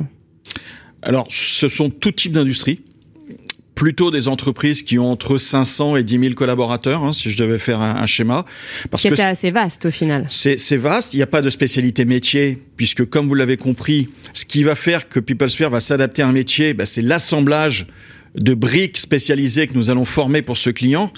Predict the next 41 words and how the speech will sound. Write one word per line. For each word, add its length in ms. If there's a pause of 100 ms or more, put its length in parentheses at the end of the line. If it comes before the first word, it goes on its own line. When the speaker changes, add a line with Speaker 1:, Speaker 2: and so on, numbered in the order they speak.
(160)
Speaker 1:
qui 120
va 120
permettre 360
de 80
nous 200
adapter 320
à 40
un 20
métier. 340 (400)
Donc, 240
on 80
a 100
tout 280
type 320
de 80
métier, 500 (540)
euh, 160
des 100
sociétés 540
qui 140
sont, 500
euh, 640
à 80
la 120
fois 320
nationales, 600
internationales. 800 (320)
Aujourd'hui, 400
nous 200
avons 240
des 200
utilisateurs 640
sur 260
probablement 580
une 80
quarantaine 440
de 100
pays 280
dans 120
le 60
monde 280